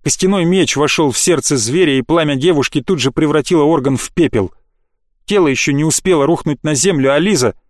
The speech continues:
уже отпрыгнула в сторону, готовая встретить атаку следующей твари, но...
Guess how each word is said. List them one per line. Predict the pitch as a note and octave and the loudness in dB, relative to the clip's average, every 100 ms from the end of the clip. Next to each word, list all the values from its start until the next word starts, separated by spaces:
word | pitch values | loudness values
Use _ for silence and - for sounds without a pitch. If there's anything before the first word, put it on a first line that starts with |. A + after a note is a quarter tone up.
| _ - | _ -6
уже | B2+ D#3+ | -2 0
отпрыгнула | D3+ - F#3+ D#3 D3 C#3 | 0 0 -2 0 0 0
в | |
сторону, | - G3 E3 C#3 | -2 0 0 0
готовая | B2+ D3+ E3+ D3 C3+ | -2 0 0 0 0
встретить | - E3+ D#3+ D3 | -2 -2 -2 -4
атаку | D3+ E3+ E3 | -4 -2 -2
следующей | - F#3 G3 D3 C#3+ - | -2 0 2 2 0 -2
твари, | D3 D3 D3 | -4 -2 -2
но... | B2+ F3+ G3 B2 | -2 -2 -4 -6